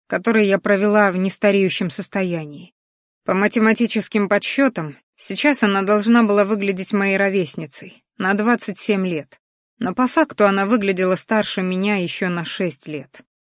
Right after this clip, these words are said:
Стоящей за барной стойкой Лив не было двадцать один, в которой я видела её в последний раз, и не было двадцать семь, как должно было быть сейчас. Ей было все тридцать три,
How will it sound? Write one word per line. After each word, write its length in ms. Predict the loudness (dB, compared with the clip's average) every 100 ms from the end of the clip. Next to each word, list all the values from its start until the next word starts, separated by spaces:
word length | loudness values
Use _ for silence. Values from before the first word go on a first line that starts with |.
| _ -14
Стоящей 640 | 0 4 4 4 2 0
за 160 | 2
барной 400 | 4 4 4 2
стойкой 400 | 0 0 2 0
Лив 260 | 0 0 0
не 180 | 2 2
было 280 | 2 0 -2
двадцать 460 | -2 -2 -4 -4
один, 420 | -6 -4 -8 -8 _ _ _ _
в 100 | -4
которой 340 | -2 0 0 0
я 160 | 0
видела 300 | -2 -2 -2
её 140 | -2 -4
в 80 |
последний 500 | -8 -6 -4 -4 -2
раз, 400 | -4 -6 -8 -16 _ _ -2
и 100 | 4
не 180 | 4
было 220 | 4 4 2
двадцать 460 | 2 -2 -2 -8
семь, 420 | -4 0 0 -2 -12 _ _ _
как 240 | -6 -2 2
должно 400 | 2 2 0 0
было 180 | -2 -2
быть 220 | -4 -4
сейчас. 580 | -8 -8 -10 -10 -16 -18 _ _ _
Ей 320 | -4 0 2 2
было 260 | 0 0
все 340 | -2 -2 0 0
тридцать 640 | -2 0 0 -2 -6 -2
три, 400 | 0 0 0